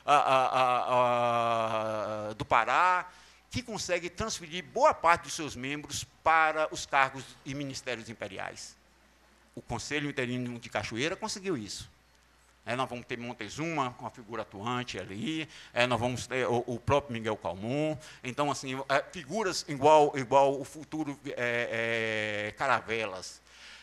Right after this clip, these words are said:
ah, o, o, é, é, ou o próprio Barbacena,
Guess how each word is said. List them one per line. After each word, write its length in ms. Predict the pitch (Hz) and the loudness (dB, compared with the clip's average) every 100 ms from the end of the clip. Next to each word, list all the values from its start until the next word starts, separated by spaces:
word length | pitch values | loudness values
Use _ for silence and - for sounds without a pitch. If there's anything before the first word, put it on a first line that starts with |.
| - - | -20 -6
ah, 800 | 117 120 120 117 117 117 113 113 | 2 4 4 4 2 4 2 2
o, 60 | 113 | 0
o, 260 | 139 120 120 - | -2 -4 -10 -4
é, 360 | 123 117 113 117 123 131 - | 0 2 2 -2 -8 -12 -10
é, 1080 | 123 110 113 110 110 110 107 107 104 104 104 - - - | -6 -4 -2 -4 -4 -4 -6 -6 -6 -6 -8 -10 -14 -12
ou 400 | 113 127 139 127 | -4 -2 -4 -6
o 140 | 127 | -6
próprio 320 | - 156 160 - | 0 0 2 0
Barbacena, 760 | 135 123 110 - 135 127 110 | 2 2 0 -2 -4 -4 -4